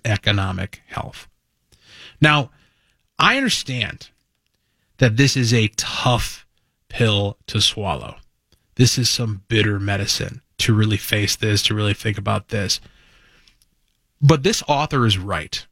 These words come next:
Thomas Fiery, writing over at Cato. You know, the, the things are good now because, as it turns out, when you cut taxes, the economy does better, right? When,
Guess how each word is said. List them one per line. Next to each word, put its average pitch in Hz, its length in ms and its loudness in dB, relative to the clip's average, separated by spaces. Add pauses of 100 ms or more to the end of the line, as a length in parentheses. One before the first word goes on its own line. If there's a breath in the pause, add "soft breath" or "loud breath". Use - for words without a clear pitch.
(140)
Thomas 101 500 -2
Fiery, 101 560 -2 (220)
writing 104 240 2
over 98 240 -2
at - 100 -10
Cato. 101 400 -6 (400)
You 135 80 4
know, 131 140 6
the, 131 340 2 (800)
the 147 180 4
things 262 380 -2
are 180 60 2
good 139 420 0 (360)
now 123 460 0 (600)
because, 147 400 2
as 160 240 0
it 127 100 -2
turns 151 280 2
out, 165 240 2
when 135 140 4
you 131 100 4
cut - 280 -2
taxes, 143 500 0
the 113 120 0
economy 151 380 2
does 92 240 0
better, - 400 -2
right? 117 280 2 (560 loud breath)
When, 143 200 4